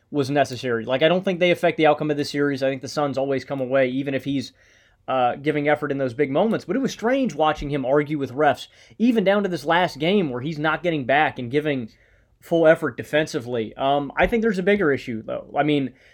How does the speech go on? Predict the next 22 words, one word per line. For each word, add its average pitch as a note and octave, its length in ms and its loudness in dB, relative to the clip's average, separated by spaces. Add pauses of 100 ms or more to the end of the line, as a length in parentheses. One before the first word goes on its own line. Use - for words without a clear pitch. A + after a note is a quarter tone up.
(240)
outside G#3 440 4
of F#3+ 80 0
that E3 180 4
one F3 220 2
game, D3 460 0
uh, B2 200 0
game D#3 280 2
two, D#3+ 240 2
where B2+ 340 -2
I C3 120 2
genuinely D3+ 480 0
thought C#3 240 0
the C3 40 -8
Lakers B2+ 360 -2
were C3 100 -2
at A#2 80 -8
full C#3 200 0
health, B2+ 240 2
where B2 120 -6
they B2+ 140 0
would, A#2 280 -6 (480)
uh, A#2 260 -2